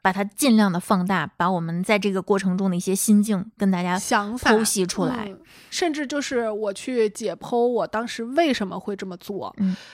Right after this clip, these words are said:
Speaker 2: 为什么会这么想，
Speaker 1: 嗯。
Speaker 2: 为什么会有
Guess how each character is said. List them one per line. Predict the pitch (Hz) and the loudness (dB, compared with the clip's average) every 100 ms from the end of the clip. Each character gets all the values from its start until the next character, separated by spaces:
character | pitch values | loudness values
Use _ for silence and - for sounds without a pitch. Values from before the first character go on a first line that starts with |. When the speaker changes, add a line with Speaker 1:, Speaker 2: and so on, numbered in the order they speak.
| - | -12
Speaker 2:
为 | 294 330 | 0 2
什 | 262 | 2
么 | 220 | 0
会 | 277 | 0
这 | 285 | 0
么 | 302 | -2
想， | - - 220 - | -2 -4 -4 -6
Speaker 1:
嗯。 | 220 196 175 - - - _ | -2 -2 -2 -8 -20 -20 _
Speaker 2:
为 | 311 330 | 2 4
什 | 262 | 4
么 | 208 202 | -2 -4
会 | 254 240 | 0 0
有 | 208 | -2